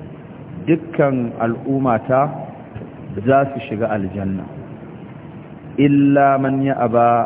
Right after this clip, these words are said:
wanda kawai ba zai shiga aljanna ba, wanda baya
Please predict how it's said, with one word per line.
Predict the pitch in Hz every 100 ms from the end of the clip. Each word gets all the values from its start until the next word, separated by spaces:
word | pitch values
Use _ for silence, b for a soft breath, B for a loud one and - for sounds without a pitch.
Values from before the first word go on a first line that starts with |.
| - - - - -
wanda | 117 156 139
kawai | - 151 127
ba | 123
zai | 139 127
shiga | 117 123
aljanna | 123 117 127 131 113
ba, | 143 147 - - -
wanda | 104 131 143 127
baya | 107 127 127 127 107